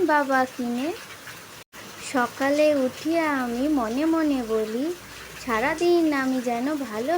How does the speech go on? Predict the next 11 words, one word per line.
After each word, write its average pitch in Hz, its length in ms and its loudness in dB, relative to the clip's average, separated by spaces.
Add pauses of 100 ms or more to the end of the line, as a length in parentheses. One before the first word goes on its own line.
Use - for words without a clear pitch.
হয়ে 339 220 2 (160)
চলি, 226 320 -2 (580)
আদেশ 220 300 0 (200)
করেন 214 340 2 (120)
যাহা 254 300 0 (140)
মোর 254 220 -4 (140)
গুরুজনে, 262 680 0 (520)
আমি 381 180 0 (120)
যেন 339 180 2 (180)
সেই 285 220 4 (140)
কাজ 285 180 -2